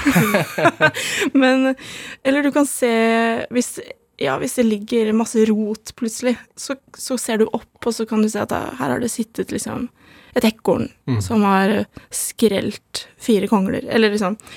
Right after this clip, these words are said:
Speaker 1: Det er sånn, ja, sånn undrende nysgjerrighet. Det har jeg alltid hatt siden jeg var liten. Og, og, og det,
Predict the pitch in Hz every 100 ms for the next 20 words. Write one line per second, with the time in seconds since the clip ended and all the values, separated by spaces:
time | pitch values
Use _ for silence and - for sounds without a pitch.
0 | - - - - _ 233 262 302 269 247
1 | 240 240 254 - _ _ _ _ _ _
2 | _ _ _ _ _ _ _ _ _ _
3 | _ - 214 - - 262 254 - _ _
4 | - - 277 233 180 180 185 190 196 208
5 | - 180 196 202 233 - 262 233 214 -
6 | - 190 - - 214 - - - - 233
7 | 202 196 220 214 - 233 - _ - 220
8 | 208 196 214 - _ _ _ _ _ _
9 | _ _ _ _ _ - 214 202 196 196
10 | 208 - 285 - _ _ _ _ - -
11 | - - 226